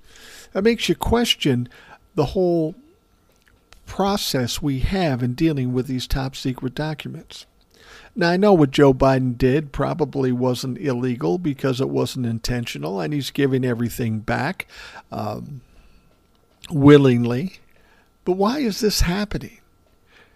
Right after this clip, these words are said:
Now, there are people that will say, "Well,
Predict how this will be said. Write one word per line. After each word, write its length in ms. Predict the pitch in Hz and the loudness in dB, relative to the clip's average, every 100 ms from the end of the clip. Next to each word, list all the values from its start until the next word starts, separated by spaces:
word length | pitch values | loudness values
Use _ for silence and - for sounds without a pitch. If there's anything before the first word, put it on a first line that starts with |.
| _ _ _ - - _ _ _ _ _ | _ _ _ -20 -20 _ _ _ _ _
Now, 120 | 156 | 0
there 180 | 156 190 | 4 4
are 100 | 185 | 2
people 380 | - 202 - 151 | 0 -2 0 2
that 220 | 147 147 | 2 2
will 140 | 147 127 | -2 -4
say, 540 | - - 175 151 139 - - - - | -2 2 4 4 2 -6 -20 -20 -8
"Well, 380 | 131 123 143 151 | -2 0 -2 -4